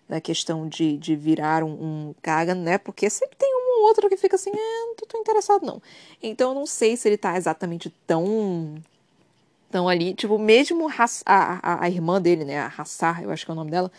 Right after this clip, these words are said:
Hassar, sim. É, meio que tendo olhado pra ele, tipo, "Não te falei?" Eu meio que, eu, eu estou inclinada a, dos cinco irmãos, eu estou inclinada a confiar mais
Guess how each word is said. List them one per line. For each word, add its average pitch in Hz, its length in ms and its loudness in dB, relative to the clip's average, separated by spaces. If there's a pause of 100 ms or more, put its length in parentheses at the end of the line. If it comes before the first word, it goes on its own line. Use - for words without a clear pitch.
(460)
Hassar, - 420 -6
sim. - 240 -10 (400)
É, 175 260 0
meio 180 200 0
que - 100 -8
tendo 185 220 -6
olhado 175 260 -2
pra 180 100 -6
ele, 170 80 -2
tipo, 165 180 -12
"Não 156 140 -12
te - 120 -18
falei?" 170 440 -4 (460)
Eu 220 320 6
meio 240 640 0
que, 254 600 -4
eu, 240 180 0
eu 254 80 4
estou 320 220 -6
inclinada 202 760 -2
a, 196 180 -4
dos 196 180 -4
cinco - 320 -6
irmãos, 175 540 -6
eu 277 80 -4
estou 339 200 -8
inclinada 202 720 -6 (680)
a 294 280 2 (360)
confiar 285 480 -2
mais 196 500 -2